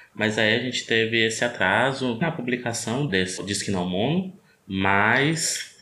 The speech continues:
tá tudo se organizando e vai dar certo.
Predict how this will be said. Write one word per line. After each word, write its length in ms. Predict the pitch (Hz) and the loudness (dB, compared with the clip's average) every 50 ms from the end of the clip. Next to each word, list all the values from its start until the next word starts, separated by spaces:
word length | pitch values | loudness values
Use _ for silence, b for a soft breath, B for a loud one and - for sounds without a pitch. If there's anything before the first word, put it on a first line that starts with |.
| - - | -8 -4
tá 100 | - 104 | -4 -2
tudo 260 | - - 151 151 185 | 0 0 0 0 0
se 160 | 185 185 - 151 | -2 -2 -2 -2
organizando 760 | - 139 131 127 123 120 113 107 107 113 131 147 151 139 123 | -2 -2 0 0 -2 -2 -2 -2 -2 0 0 0 0 0 0
e 20 | |
vai 160 | 110 113 123 | 0 2 2
dar 160 | 135 135 123 | 0 0 -2
certo. 720 | - - - - 107 113 131 147 160 156 - - - 160 | -4 -6 -2 2 2 4 4 4 2 0 -4 -8 -8 -10